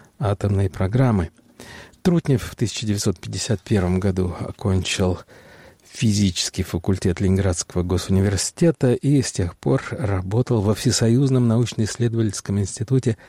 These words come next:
экспериментальной физики в Сарове. Уже через четыре года после окончания учебы был награжден высшей советской наградой — орденом Ленина. Власти Литвы пообещали выдать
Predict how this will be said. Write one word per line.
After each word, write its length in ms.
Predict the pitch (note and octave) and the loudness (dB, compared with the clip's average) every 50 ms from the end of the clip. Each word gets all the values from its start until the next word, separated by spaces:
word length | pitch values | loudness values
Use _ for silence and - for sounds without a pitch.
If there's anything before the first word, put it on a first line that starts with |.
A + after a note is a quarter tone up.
| - - - _ - | -20 -20 -20 _ -2
экспериментальной 1000 | - A#2+ - - - A#2+ G2+ G2+ G#2+ G#2+ G#2 - - B2 A#2+ A#2+ A#2 A2+ A2 A2+ - | -2 -2 -2 0 0 0 2 4 4 2 2 2 0 0 2 2 2 2 0 0 -4
физики 800 | - - - - - D3+ B2 G2 F2 F#2 - - - - - - | -8 -18 -18 -2 2 2 2 2 2 -2 -10 -12 -12 -14 -12 -10
в 80 | - - | -8 -4
Сарове. 540 | - - G2 F2+ F2+ F2 E2+ - G2 - - - - - - - - - - - - - - - - - - - - - - _ - | -2 0 0 0 0 -2 -4 -6 -10 -10 -10 -20 -20 -20 -20 -20 -20 -20 -20 -20 -20 -20 -20 -20 -20 -20 -20 -20 -20 -20 -10 _ 2
Уже 160 | B2+ A#2+ A2+ | 2 4 4
через 240 | - - G2+ G#2+ - | 2 0 -2 -2 -4
четыре 360 | - - - - A2+ G#2 G2 | -4 -6 -2 -2 0 2 4
года 240 | G#2 A#2+ C#3 D3+ C3+ | 4 4 4 2 2
после 300 | - G#2+ F2 - - F2+ | 0 -2 -4 -2 -2 -2
окончания 560 | E2+ - F2 F2 E2+ - F#2 F2+ F2+ F2 F2 | -2 0 -2 -2 -2 0 -2 0 0 0 -2
учебы 400 | E2+ - - C#3 D3+ D3+ D3 A#2+ | -2 -2 0 0 2 2 2 2
был 180 | G2+ A2 B2+ | 2 0 2
награжден 680 | C3+ B2+ G#2+ - G2 F2 F2 E2+ F#2 G2 G2+ G#2 A#2+ - - | 2 2 2 0 0 -2 -2 -2 0 2 2 2 2 0 -2
высшей 540 | - F#2+ F#2 G#2+ B2+ B2 - - - C3 - - | -2 2 2 2 2 2 0 -2 -2 -2 -2 -4
советской 680 | - - - - A2 G2 F2 F2+ F2 - - - G2+ G2 | -8 -8 -2 0 0 2 2 0 -2 -4 -4 -4 -2 0
наградой — 680 | G#2+ A2+ B2 A#2 A2+ G2 F2+ D#2+ D2 - - - - - _ | 2 2 2 4 2 2 2 0 -4 -8 -12 -14 -14 -14 _
орденом 580 | - G#2 G2+ G2 A#2 - G#2+ G#2+ G#2 G#2+ G#2+ - - _ - | -2 0 0 0 0 -2 -2 0 0 0 -2 -2 -4 _ -8
Ленина. 580 | - G2+ F#2 F2+ E2+ D#2 D2+ D2+ D2 - - - - - _ _ _ _ _ _ _ _ _ _ _ _ _ _ _ _ _ _ - - - - - - - - - - - - - - - - - _ - - - _ _ _ _ _ _ _ _ _ _ | -6 -2 -2 -2 -2 -2 -4 -6 -6 -10 -12 -14 -14 -20 _ _ _ _ _ _ _ _ _ _ _ _ _ _ _ _ _ _ -20 -20 -20 -20 -20 -20 -20 -20 -20 -20 -20 -20 -20 -20 -20 -20 -20 _ -20 -20 -20 _ _ _ _ _ _ _ _ _ _
Власти 320 | - C#3+ E3 F#3+ E3+ - F3+ | 2 2 2 2 -2 -2 -4
Литвы 320 | F3 E3+ D#3 - D3+ C#3+ | -4 -4 -2 0 -2 0
пообещали 560 | - - C#3+ B2+ A2+ A2+ G#2+ - B2+ B2 A#2 | 2 2 0 2 2 0 0 2 0 2 2
выдать 420 | A2+ A2 A#2+ B2 A#2 A2+ - - | 2 2 2 2 0 0 -2 -4